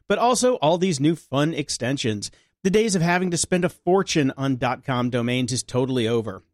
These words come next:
All my main domains are now new extensions. Using a new T L D also lets you get something more aligned with who you are as a company, individual, or family. So get started today.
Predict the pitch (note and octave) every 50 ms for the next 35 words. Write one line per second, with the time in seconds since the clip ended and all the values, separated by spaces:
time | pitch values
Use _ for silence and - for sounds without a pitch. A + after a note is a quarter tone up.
0 | _ - D#3+ F3 F#3 F#3+ F3+ F3 F3+ F3+ F3+ D#3+ E3+ D#3+ D#3 D#3+ E3 F3+ F3+ D#3+
1 | D3 B2+ B2+ B2+ B2 B2+ B2 C3 C#3 C#3 C3+ C3+ C#3 C3+ C3 B2+ - - - A#2+
2 | B2 A#2 - G2+ F2+ F2 - - - _ _ _ _ - D#3+ F#3+ F#3+ A#3 G#3+ F#3+
3 | F3 G3 G#3 - - F#3+ F#3 F#3+ F#3 F#3 D#3 F3 F3+ - - D#3+ F3+ - A3 G3+
4 | F#3 F#3 F3+ - - F#3 D#3+ F#3+ - - - - E3+ F#3+ G3 E3+ D3+ D3+ D#3 E3
5 | F3+ F3 D3 C#3 D3+ D#3 D#3+ E3+ D#3+ D3 - - - F#3 G#3 F#3+ F#3 G3+ F#3+ F3
6 | E3 E3+ E3+ F3 C#3 B2 - - - D3+ D#3+ F#3 F3+ F#3 F#3+ F#3 - - D3 F3
7 | E3+ E3+ D3+ E3 D#3+ D#3+ F3 F3 F3+ - - A#2 C3 C3 - - - B2 B2+ C3+
8 | C#3 C3 A2+ G2 F#2+ - - _ _ _ _ _ _ _ - - A3 D4 D#4+ A#3
9 | - - B3 A#3 A3+ A3 F#3 - F#3 A3 A#3 G#3 D3 A2